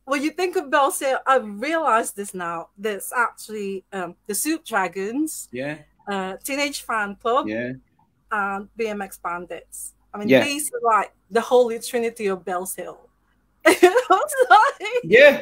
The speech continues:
Speaker 2: yeah, I suppose, yeah.
Speaker 1: <laughs> Yes.
Speaker 2: Yeah, yeah.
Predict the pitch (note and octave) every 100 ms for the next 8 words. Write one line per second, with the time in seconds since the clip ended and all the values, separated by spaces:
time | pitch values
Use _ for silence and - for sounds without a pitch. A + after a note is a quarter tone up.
0 | - G#3+ G#3+ - F3+ F3+ - - E3+ F3
1 | F3 - _ - - - _ _ A#4+ -
2 | - - - D#4 G3 A#3 A#3+ - - _
3 | - F3 F#3+